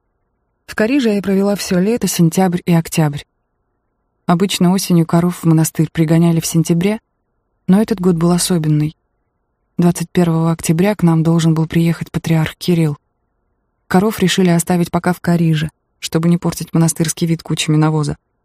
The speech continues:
В монастыре уже с конца августа все готовились к этому важному событию. В трех монастырских храмах все начищали и полировали.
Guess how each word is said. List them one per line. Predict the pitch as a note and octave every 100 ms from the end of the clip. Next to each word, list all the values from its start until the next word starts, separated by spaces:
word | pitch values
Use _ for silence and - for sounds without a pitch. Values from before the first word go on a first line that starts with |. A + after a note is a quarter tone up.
| _
В | F3+
монастыре | G3+ G#3 - B3
уже | B3 G#3
с | -
конца | G3 G3 G#3
августа | G#3 F#3+ - E3+
все | -
готовились | E3+ E3+ F#3+ F#3 E3+
к | -
этому | D#3+ D#3+ D#3
важному | D#3+ D#3 D3+
событию. | - D3+ D3 - F3 - _ _ _ _ _ _ _ _ _ _
В | -
трех | - E3 F3
монастырских | E3 D#3+ E3+ - E3+
храмах | - E3+ F3+ F3
все | - E3+
начищали | D#3+ - D3 - F#3 E3+
и | D#3
полировали. | D#3+ D#3 D3+ D3+ E3+ F3